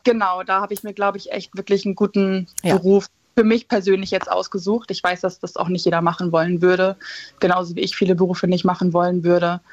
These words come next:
Speaker 1: Ähm, und dass es in Niedersachsen einfach wirklich, äh, mittlerweile schon im Ref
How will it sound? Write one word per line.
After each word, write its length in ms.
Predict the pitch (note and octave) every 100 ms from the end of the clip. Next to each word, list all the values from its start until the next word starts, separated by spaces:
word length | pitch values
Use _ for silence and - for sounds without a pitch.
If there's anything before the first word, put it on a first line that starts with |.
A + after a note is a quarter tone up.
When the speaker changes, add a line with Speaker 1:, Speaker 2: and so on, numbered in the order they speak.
| - _ _ _ _ F#3
Speaker 1:
Ähm, 480 | F3 E3+ F3 F3 -
und 160 | F3
dass 120 | F3 F#3+
es 100 | F#3+
in 120 | F#3+
Niedersachsen 600 | F#3 F3+ E3+ E3+ - -
einfach 400 | F3 E3+ E3+ -
wirklich, 580 | D#3+ E3+ E3+ E3+ - - _
äh, 260 | F3 E3+ F3
mittlerweile 520 | F3 F3 E3+ E3+ F3
schon 260 | - F3 F3+
im 200 | G#3 G3
Ref 300 | F3 F3+